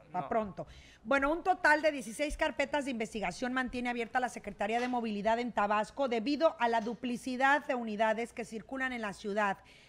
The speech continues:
Speaker 1: con el mismo número económico, confirmó la titular del área, Egla Cornelio Landero. Sobre este tema, la cemovi confirmó que se abrió una carpeta de investigación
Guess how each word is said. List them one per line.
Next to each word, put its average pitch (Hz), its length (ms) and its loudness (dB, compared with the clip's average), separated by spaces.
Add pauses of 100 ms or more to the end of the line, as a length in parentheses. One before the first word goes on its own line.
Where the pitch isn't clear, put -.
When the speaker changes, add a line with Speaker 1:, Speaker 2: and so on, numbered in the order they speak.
Speaker 1:
con 262 140 -2
el 254 100 -4
mismo 262 320 -4
número 254 320 2
económico, 254 800 -2
confirmó 214 460 -2
la 240 140 2
titular 214 460 -2
del 208 160 -2
área, 214 380 0 (320)
Egla 247 320 0
Cornelio 220 640 -2
Landero. 240 540 2 (340)
Sobre 302 260 4
este 392 200 -2
tema, 262 400 0 (240)
la 277 260 6
cemovi 254 420 -2
confirmó 220 640 -4
que 240 100 -6
se - 100 -6
abrió 226 400 -2
una 311 220 -2
carpeta 247 460 -2
de 233 80 -2
investigación 202 840 -4